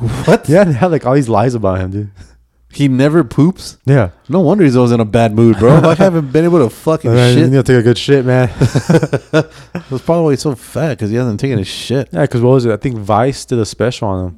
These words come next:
Speaker 1: Mm-hmm. Oh, he
Speaker 2: Yeah.
Speaker 1: loves him some fucking Dennis Rodman.
Speaker 2: Yeah.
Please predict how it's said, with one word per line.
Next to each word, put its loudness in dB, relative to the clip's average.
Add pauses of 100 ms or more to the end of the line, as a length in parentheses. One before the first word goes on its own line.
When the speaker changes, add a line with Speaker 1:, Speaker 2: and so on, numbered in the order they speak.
Speaker 1:
Mm-hmm. -6
Oh, -2
he 2
Speaker 2:
Yeah. 2
Speaker 1:
loves 2
him -4
some -2
fucking -2
Dennis -2
Rodman. -6 (140)
Speaker 2:
Yeah. -4